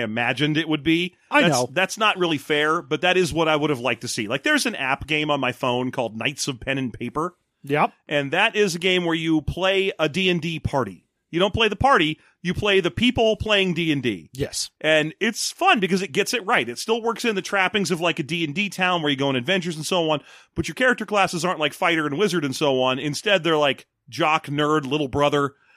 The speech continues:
Speaker 1: A-, and they, they did a great job of kind of controlling it at both levels. So you feel like you're engaged in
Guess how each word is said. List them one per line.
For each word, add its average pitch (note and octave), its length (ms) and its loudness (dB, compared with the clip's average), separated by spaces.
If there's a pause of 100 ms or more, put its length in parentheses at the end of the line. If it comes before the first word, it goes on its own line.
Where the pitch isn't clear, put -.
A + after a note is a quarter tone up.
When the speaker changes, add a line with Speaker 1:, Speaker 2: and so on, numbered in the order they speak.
(440)
Speaker 1:
A-, E3+ 200 -2
and F3 260 2
they, F3+ 140 2
they F#3 180 0
did A#3 140 -2
a - 20 -4
great G3+ 240 0
job G#3 260 0
of D3 120 -6
kind F#3+ 180 0
of D3+ 140 -2
controlling G#3+ 480 -4
it D#3 100 -2
at D3+ 180 -10
both E3+ 300 2
levels. C#3 460 -2
So D#3+ 100 -2
you D3+ 120 -2
feel G#3 240 -6
like F3+ 200 0
you're D#3+ 120 0
engaged D3+ 460 0
in C3+ 140 -2